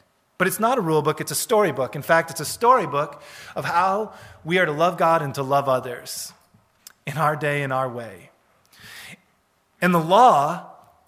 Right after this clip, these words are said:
Exodus, Leviticus, Numbers, and Deuteronomy is full of things I don't understand. I, I, I said that earlier. Some I do, some I don't.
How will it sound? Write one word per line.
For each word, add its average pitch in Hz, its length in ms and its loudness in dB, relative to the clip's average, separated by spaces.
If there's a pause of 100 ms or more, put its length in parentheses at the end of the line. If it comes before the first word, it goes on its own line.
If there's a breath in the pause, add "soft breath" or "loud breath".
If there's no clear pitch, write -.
(800)
Exodus, 180 420 0
Leviticus, 160 420 -2
Numbers, 151 360 -2
and 147 80 -6
Deuteronomy 151 600 0
is 143 160 -6
full 233 400 0
of 196 100 -2
things 160 260 -4
I 151 120 2
don't 147 140 0
understand. 131 600 -6
I, 131 60 -4
I, 143 360 -8
I - 20 -8
said 151 300 -4
that 147 180 -2
earlier. 143 460 -6
Some 165 280 -2
I 156 100 2
do, 147 220 -4
some 147 280 -2
I 143 100 0
don't. 135 400 -4